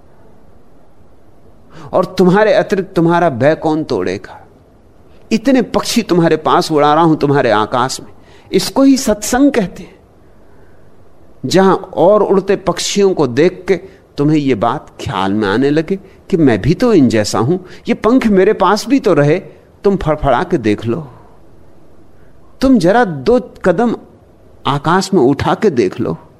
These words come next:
अक्सर ऐसा होता है कि मां को धक्का देना पड़ता है,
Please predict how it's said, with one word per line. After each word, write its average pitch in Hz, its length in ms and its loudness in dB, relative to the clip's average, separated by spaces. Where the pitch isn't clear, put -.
अक्सर 151 460 -2
ऐसा 123 240 -2
होता 113 340 0
है 123 140 -6
कि - 160 -6
मां 117 240 0
को 117 180 -6
धक्का 117 380 -4
देना 110 280 -4
पड़ता 87 340 -10
है, - 220 -20